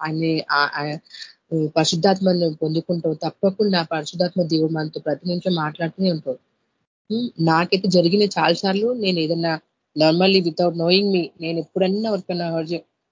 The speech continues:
వెళ్ళకుండా వై-, అంటే పొలైట్ గా మాట్లాడకుండా కానీ, సీరియస్ గా ఎప్పుడన్నా తిరిగినప్పుడు, even స్టూడెంట్స్ కి కూడా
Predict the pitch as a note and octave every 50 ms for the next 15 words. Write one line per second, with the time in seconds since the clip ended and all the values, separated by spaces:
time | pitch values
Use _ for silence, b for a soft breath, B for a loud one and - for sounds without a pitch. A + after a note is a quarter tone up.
0 | _ _ D#3+ D#3+ E3+ F3 E3 - F3+ F3 E3+ D3+ D3 C#3 D3+ D3 D3 D3 D3 -
1 | - D3+ D#3 D#3 F#3 - F3+ E3 D#3+ E3 E3 D#3+ F3 D#3+ D3+ D3 D3+ D3+ - D#3
2 | D3+ C#3+ - - C#3 C#3 C#3 C3+ C#3 C#3 C#3 C#3 C#3 - D#3+ D#3 D#3 D3+ - D3
3 | D3+ - D3 D3 D3 C#3 C#3+ - D3 D3+ D#3+ D#3+ D#3 D3+ - D3+ C#3 - D#3+ E3+
4 | F3 G#3 G#3 G3+ F#3 F3 - - G3 F#3 F#3+ G3 F#3 F#3+ - F3+ D3+ D3+ C#3+ C3
5 | E3+